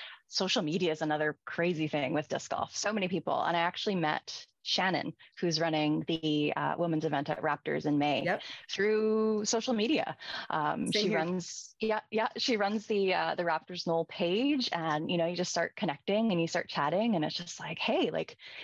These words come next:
Speaker 1: we have something really cool in common, and that's disc golf." And it's just so easy to base,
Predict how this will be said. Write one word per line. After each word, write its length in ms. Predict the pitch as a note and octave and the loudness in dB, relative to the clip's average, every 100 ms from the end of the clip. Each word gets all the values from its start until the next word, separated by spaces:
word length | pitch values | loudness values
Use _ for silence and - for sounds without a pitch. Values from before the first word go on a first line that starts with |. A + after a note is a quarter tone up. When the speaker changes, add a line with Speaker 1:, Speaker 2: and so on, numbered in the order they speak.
| - | -4
Speaker 1:
we 120 | G#3+ C4+ | 0 0
have 300 | D4 C#4+ G#3+ | 0 -2 -2
something 380 | F#3 F3+ F#3 | -2 -2 -2
really 220 | D#3 D3+ D#3+ | 0 -2 -2
cool 240 | - F3 | -2 0
in 80 | F3+ | 2
common, 320 | F3+ A3 D3+ | 2 0 2
and 120 | D3 | 2
that's 460 | D3 E3+ - - - _ - | 0 -2 -8 -10 -10 _ -8
disc 200 | F#3+ - | -6 -4
golf." 300 | - - - | -4 -4 -2
And 80 | D#3+ | 0
it's 100 | G3 | 0
just 140 | F#3 | 0
so 160 | F#3+ F3 | 2 2
easy 180 | F3 | 2
to 100 | F3 | 0
base, 500 | D#3+ D#3 D#3+ - - | 2 0 0 -6 -12